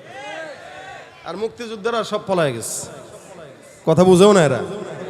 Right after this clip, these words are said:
মুক্তিযোদ্ধারা কোথায় এখন? সব পলায় গেছে। আর সব রাজাকার, আমরা আপনি। কালকে, কালকে মাহফিল,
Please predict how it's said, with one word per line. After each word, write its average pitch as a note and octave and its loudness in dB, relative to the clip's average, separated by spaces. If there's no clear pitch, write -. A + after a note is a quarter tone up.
মুক্তিযোদ্ধারা C4+ -2
কোথায় C4+ -4
এখন? E3 -10
সব D4+ 4
পলায় A#3 0
গেছে। - -12
আর A3+ -4
সব F#4 6
রাজাকার, C4+ 2
আমরা G#3+ -4
আপনি। - -10
কালকে, A3 2
কালকে A3+ 2
মাহফিল, A3+ 0